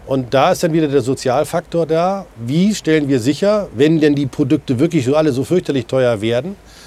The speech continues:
wie stellen wir sicher, dass die, wirklich die unteren Einkommensschichten,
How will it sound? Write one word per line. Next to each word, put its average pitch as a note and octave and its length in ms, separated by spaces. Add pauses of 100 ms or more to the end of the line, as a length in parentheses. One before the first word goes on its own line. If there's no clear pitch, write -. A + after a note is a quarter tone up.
(240)
wie D3 100
stellen D3+ 300
wir C3 100
sicher, C#3 320
dass C#3 180
die, C#3 160
wirklich D#3+ 200
die D3+ 120
unteren D3+ 360
Einkommensschichten, D3+ 960